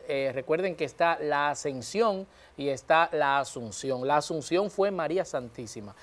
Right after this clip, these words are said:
que fue asunta al cielo, fue ayudada por su Hijo Jesucristo, por los ángeles, para ir al cielo. Sin embargo, Ascensión quiere decir que fue por sí solo, por su propia fuerza. Un ejemplo, Jesucristo, toda divinidad. Eh, eh,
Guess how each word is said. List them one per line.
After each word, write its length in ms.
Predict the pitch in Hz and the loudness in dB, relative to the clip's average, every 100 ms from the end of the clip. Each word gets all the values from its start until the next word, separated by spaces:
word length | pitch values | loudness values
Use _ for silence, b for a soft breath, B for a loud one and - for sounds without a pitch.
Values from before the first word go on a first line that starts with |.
| B - | B -4
que 120 | 147 | -2
fue 220 | 131 170 | 2 6
asunta 460 | 196 - 202 202 170 | 6 4 -4 -4 -2
al 100 | 135 | -2
cielo, 300 | - 139 123 | -2 -2 0
fue 180 | - 139 | 0 -2
ayudada 480 | 143 143 147 165 156 | -2 0 2 4 2
por 180 | 139 | -2
su 140 | 120 135 | -10 -4
Hijo 140 | 139 | -4
Jesucristo, 560 | 135 139 123 185 214 156 | -4 -6 -8 -8 -6 -8
por 160 | 143 | -8
los 180 | 131 131 | -12 -2
ángeles, 380 | 180 208 180 180 B B B | 0 0 -4 -10 B B B
para 260 | - 123 127 | -2 0 2
ir 100 | 139 | 2
al 120 | 135 | 0
cielo. 240 | - 127 | 0 -2
Sin 140 | 127 165 | -2 -4
embargo, 340 | 170 151 151 | 2 4 4
Ascensión 580 | 147 - 131 127 151 175 | 2 0 -8 -6 -2 -2
quiere 220 | 170 156 | 0 0
decir 280 | 151 143 180 | 0 -2 -4
que 140 | 160 | -4
fue 160 | 117 156 | 0 0
por 240 | 160 160 | 2 -2
sí 160 | 143 190 | -2 -6
solo, 480 | - 196 190 147 123 B B | -2 2 2 2 -2 B B
por 160 | - 151 | 0 0
su 140 | - | 0
propia 380 | 139 156 160 160 | 0 0 2 0
fuerza. 380 | - 156 135 131 | 2 0 0 -4
Un 100 | 131 | -8
ejemplo, 240 | 147 143 | -8 -8
Jesucristo, 800 | 127 123 131 120 147 160 - 123 | -8 -10 -10 -6 -4 -4 -4 -8
toda 220 | - 139 | -2 0
divinidad. 540 | 143 135 139 151 135 123 b b - | -2 -4 -8 -4 -4 -4 b b -8
Eh, 320 | 135 143 156 - | -2 0 0 -2
eh, 220 | 127 120 | -6 -6